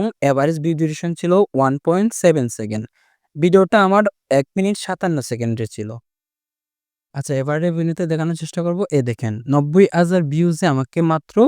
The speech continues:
সাত সেন্ট দিছে YouTube। আচ্ছা, এই সাত সেন্ট কেন দিছে আমি পরে বলবো, তার আগে আমি আরেকটা ভিডিও অ্যানালাইজ দেখানোর চেষ্টা করব আপনাদেরকে। এবার এটা দেখেন, মুস্তাফিজ ও ক্লাসেনকে নিয়ে দুই মাস আগে একটা ভিডিও বানিয়েছিলাম,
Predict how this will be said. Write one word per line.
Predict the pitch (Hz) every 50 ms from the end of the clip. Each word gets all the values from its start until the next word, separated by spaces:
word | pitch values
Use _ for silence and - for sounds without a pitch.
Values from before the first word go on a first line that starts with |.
| 359 - _ _ _ _ _ _ _ _
সাত | - - - 175 165 175 - _ -
সেন্ট | - - - 139 131 123 117
দিছে | 117 113 - - 117
YouTube। | 113 110 110 - 107 107 - _ _ _ _ _ _ _ -
আচ্ছা, | 135 147 - 185
এই | 185 185
সাত | - - - 208 196 208 -
সেন্ট | - - 214 220 214 - -
কেন | 165 147 143 151 160
দিছে | 156 165 151 - - 196 196
আমি | 160 135 143 165 - -
পরে | - 131 135 147
বলবো, | 147 135 110 104 110 147 180 -
তার | - 156 135 127
আগে | 120 127 143 170 190
আমি | 185 160 170 185 208 -
আরেকটা | - 135 127 127 _ - 160
ভিডিও | 151 147 160 143 147 160 196
অ্যানালাইজ | 214 - 123 117 113 110 110 110
দেখানোর | 113 117 110 113 110 110 110
চেষ্টা | - 113 - - 113
করব | 110 107 104 104
আপনাদেরকে। | 104 - 104 104 117 - _ - 101 92 - _ _ _ _ _ _ _ _ -
এবার | 151 160 165 190 185
এটা | 135 131 135 131 131
দেখেন, | 117 113 107 - 113 110 110
মুস্তাফিজ | 120 143 156 - - 175 170 190 196 170 -
ও | 185 190
ক্লাসেনকে | - - 160 151 147 - 175 180 180 - 185
নিয়ে | 185 185 185 190 185
দুই | 156 156 151 160
মাস | 160 147 127 -
আগে | 113 107 - 107
একটা | - - 127 127
ভিডিও | 120 120 135 131 131 131
বানিয়েছিলাম, | 120 117 113 113 110 - 123 139 165 202